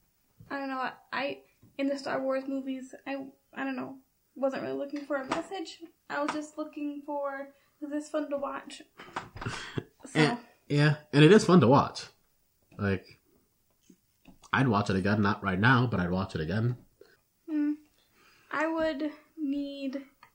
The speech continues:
Speaker 1: to have some sort of motivation to watch it, and also time,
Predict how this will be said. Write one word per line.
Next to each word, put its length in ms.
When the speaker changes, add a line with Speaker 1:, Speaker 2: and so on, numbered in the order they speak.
Speaker 1:
to 80
have 240
some 220
sort 160
of 120
motivation 1080
to 160
watch 260
it, 260
and 320
also 340
time, 440